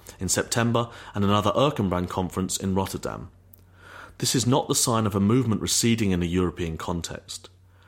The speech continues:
The collapse of the London Forum, which had previously been the alt-right's major platform in the U K,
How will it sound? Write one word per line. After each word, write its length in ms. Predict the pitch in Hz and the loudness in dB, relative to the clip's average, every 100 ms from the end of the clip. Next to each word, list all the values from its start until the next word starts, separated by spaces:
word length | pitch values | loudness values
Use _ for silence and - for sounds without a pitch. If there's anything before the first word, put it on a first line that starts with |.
| _ | _
The 80 | 110 | -12
collapse 480 | - 110 110 - 117 | -2 2 2 0 -2
of 80 | 101 | 2
the 80 | |
London 300 | 101 101 95 | 4 4 2
Forum, 460 | 90 123 117 123 143 - - - | 0 0 2 2 -2 -8 -20 -8
which 100 | 101 | -4
had 160 | 104 98 | -2 0
previously 400 | - 123 143 107 | 2 2 2 0
been 220 | 98 95 | 2 2
the 100 | 98 | 2
alt-right's 460 | 101 104 98 90 - | 2 0 0 0 0
major 300 | 101 98 92 | 0 0 0
platform 420 | - 107 - 95 | -2 -4 -2 -2
in 80 | 90 | 0
the 80 | 90 | -2
U 220 | 85 87 | -2 -4
K, 340 | - 131 113 | 0 0 0